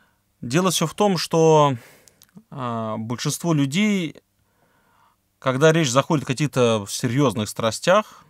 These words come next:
которым они подвержены, они не хотят признавать следующего, что они по-настоящему любят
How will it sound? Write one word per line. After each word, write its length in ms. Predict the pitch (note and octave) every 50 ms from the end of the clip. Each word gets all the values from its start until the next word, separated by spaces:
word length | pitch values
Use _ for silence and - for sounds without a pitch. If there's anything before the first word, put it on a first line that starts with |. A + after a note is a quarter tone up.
| _ _ -
которым 320 | - A2+ - A2+ A2 A#2
они 100 | A#2+ A#2
подвержены, 680 | - B2+ A#2 A#2+ D3+ G3 G3 E3+ C#3+ C3 B2 A2+ - _
они 220 | - B2+ C3+ D#3 F3+
не 140 | E3+ D3+ C#3
хотят 360 | - C#3+ C3+ - F3+ D#3+ D3+
признавать 560 | - C3 B2 A2+ B2 B2+ C#3 D#3+ E3 D#3 - - -
следующего, 680 | - - - D#3 C3+ A2+ A2 G2+ - - G2 G2 - -
что 180 | - - B2+
они 220 | A#2+ B2 D3 E3+ E3
по-настоящему 800 | D#3 C#3 B2+ B2 A2 - C3+ C3 C3+ C3+ B2 - - B2+ B2 A#2+
любят 580 | A#2+ B2+ C#3 D3 B2+ F#2 G#2+ F#2 - - _